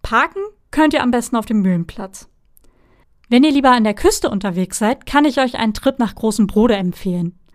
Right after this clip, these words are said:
Ab heute Abend bis Sonntag steigt da das Kurparkfest. Es gibt Programm für die ganze Familie, diverse Schlemmerstände und richtig gute Acts auf der Bühne. Samstagabend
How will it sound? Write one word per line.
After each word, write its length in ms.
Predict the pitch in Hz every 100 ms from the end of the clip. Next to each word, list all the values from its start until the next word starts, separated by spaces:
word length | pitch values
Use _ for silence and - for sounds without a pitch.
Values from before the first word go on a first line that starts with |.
| _ - - _
Ab 200 | - -
heute 420 | 226 277 339 320 285
Abend 320 | 302 320 320
bis 220 | 220 -
Sonntag 500 | 220 277 302 349 -
steigt 440 | - - 220 240 226
da 80 |
das 240 | 220 208 -
Kurparkfest. 920 | - 262 202 170 - 190 165 - - _ - _ _ _ _ -
Es 160 | 277
gibt 160 | 277 -
Programm 340 | - 208 233
für 140 | 226 220
die 100 | 202
ganze 320 | 214 202 -
Familie, 680 | - 185 220 320 320 339 330
diverse 400 | 240 202 202 196
Schlemmerstände 680 | 196 240 262 269 - 262 240
und 200 | 190 - _ 233
richtig 380 | 262 - -
gute 260 | 240 233 226
Acts 240 | 220 -
auf 140 | 208 202
der 100 | 202
Bühne. 360 | 202 196 170 - _ _ _ _ _ _
Samstagabend 880 | 196 277 339 262 - 226 220 294